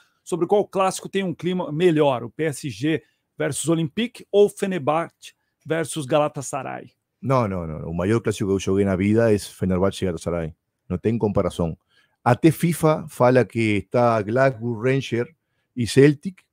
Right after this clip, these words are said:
Speaker 2: que aí já é um clássico
Speaker 1: Sim.
Speaker 2: escocês que tem muito de, de... de cultura religiosa, né? São protestantes contra católicos,
Speaker 1: Aham.
Speaker 2: são ciclos de guerra, de mortes,
Speaker 1: Sim.
Speaker 2: que representan cada clube. E depois Galatasaray e Fenerbahçe, que também tem muito de cultura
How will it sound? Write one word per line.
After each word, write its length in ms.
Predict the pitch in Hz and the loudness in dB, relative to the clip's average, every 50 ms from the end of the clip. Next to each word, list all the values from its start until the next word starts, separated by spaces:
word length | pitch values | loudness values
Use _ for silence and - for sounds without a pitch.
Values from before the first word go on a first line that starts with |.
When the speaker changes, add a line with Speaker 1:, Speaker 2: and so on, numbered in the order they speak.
| _ - | _ -6
Speaker 2:
que 60 | 98 | -4
aí 80 | 104 104 | -4 -4
já 140 | - - 110 | -4 -4 -4
é 20 | |
um 80 | 101 95 | -4 -2
clássico 320 | 90 110 107 - - - | -2 -4 -4 -4 -2 -4
Speaker 1:
Sim. 60 | 104 113 | -4 -4
Speaker 2:
escocês 340 | 107 95 - - 107 104 98 | -4 -6 -2 -2 -2 -2 -2
que 140 | - 95 87 | -4 -8 -10
tem 160 | - - 98 | -6 -6 -4
muito 400 | 95 95 110 110 95 - 98 95 | -2 -2 -2 -4 -4 -4 -4 -4
de, 420 | 95 95 90 87 87 82 82 - - | -2 -4 -4 -6 -6 -8 -10 -12 -14
de... 460 | - 87 92 90 87 85 85 80 - - - - _ _ _ _ _ _ _ _ | -12 -8 -6 -6 -6 -6 -8 -10 -10 -14 -16 -20 _ _ _ _ _ _ _ _
de 380 | - 95 78 95 92 90 87 85 | -14 -6 -2 0 0 0 0 -2
cultura 380 | - - 98 90 - - 113 104 | -4 -6 -10 -8 -4 -2 -2 -2
religiosa, 440 | 98 92 92 - 151 165 - 107 104 | -2 -4 -2 0 0 0 0 0 -2
né? 140 | 110 131 - 156 - | -4 -4 -8 -12 -18
São 260 | - - 104 104 101 | -14 -8 -6 -6 -6
protestantes 680 | 92 - 107 101 - 95 - - 113 120 117 - 104 95 | -6 -6 -6 -6 -6 -6 -4 -4 -2 -2 -2 -4 -8 -8
contra 280 | - 101 90 - 95 90 | -6 -8 -6 -6 -6 -6
católicos, 560 | 92 92 - 120 135 131 123 - 131 135 120 | -6 -4 -2 0 0 0 -2 -4 -8 -10 -8
Speaker 1:
Aham. 380 | 113 110 107 104 101 - 107 104 | -10 -14 -16 -18 -18 -18 -16 -8
Speaker 2:
são 180 | - 107 98 95 95 95 92 92 95 - - | -6 -4 -2 -2 -2 -4 -4 -6 -8 -10 -12
ciclos 520 | - - - - 127 123 - 117 110 104 92 | -14 -8 -2 0 0 2 4 6 6 6 6
de 120 | 95 101 | 4 4
guerra, 400 | 113 127 131 139 139 113 107 101 | 6 8 10 10 10 8 6 4
de 80 | 104 101 | 4 6
mortes, 480 | 110 123 139 139 135 - 139 160 156 - - | 8 8 8 8 6 4 0 -2 -2 -4 -8
Speaker 1:
Sim. 40 | - _ _ _ _ _ _ _ - | -16 _ _ _ _ _ _ _ -8
Speaker 2:
que 120 | 113 101 | -6 -4
representan 680 | 98 101 95 - 101 98 - 117 120 113 - 113 107 98 | -4 -4 -6 -4 -6 -4 0 0 0 2 2 0 -2 -2
cada 240 | - 113 110 110 | -2 -2 0 0
clube. 380 | 101 107 123 135 135 156 196 - _ _ _ _ _ _ _ _ _ _ _ - | 0 2 2 2 2 2 -2 -8 _ _ _ _ _ _ _ _ _ _ _ -4
E 120 | 123 120 | 0 2
depois 320 | 123 120 - - 135 147 147 | 2 2 2 2 2 4 4
Galatasaray 320 | 147 139 143 107 135 143 | 4 2 2 2 2 4
e 40 | 139 | 4
Fenerbahçe, 520 | 147 170 165 131 127 123 120 - - - | 4 2 2 4 4 4 4 2 -4 -10
que 100 | _ 123 113 | _ -6 -4
também 260 | - 113 131 143 143 | -2 0 0 0 0
tem 120 | 143 143 131 | 0 0 2
muito 440 | 131 131 139 147 139 - 143 131 123 | 2 2 2 0 -2 -2 -2 0 0
de 100 | 120 - | 0 0
cultura 880 | - 113 110 98 - 123 131 131 123 120 110 107 101 98 95 95 | -2 -6 -10 -10 -6 -4 -2 0 0 0 0 0 -2 -2 -4 -6